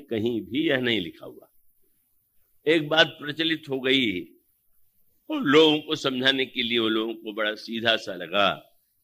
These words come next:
कि इसलिए नहीं आए, पर उसके अंतरंग अर्थ पर यदि विचार करके देखें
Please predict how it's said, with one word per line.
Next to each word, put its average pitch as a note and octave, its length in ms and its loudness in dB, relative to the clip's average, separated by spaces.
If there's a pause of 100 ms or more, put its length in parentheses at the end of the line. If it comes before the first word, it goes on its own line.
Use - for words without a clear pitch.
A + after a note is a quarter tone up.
(280)
कि D3+ 80 4
इसलिए D#3 340 -2
नहीं D3+ 220 -2
आए, D#3 160 -4 (1900)
पर G2+ 400 -12
उसके A2 360 -8 (120)
अंतरंग A2 600 -8 (100)
अर्थ A2+ 360 -6
पर A#2 160 -6
यदि G#2+ 180 -4
विचार G2+ 400 -8
करके G2+ 360 -8
देखें E2 520 -8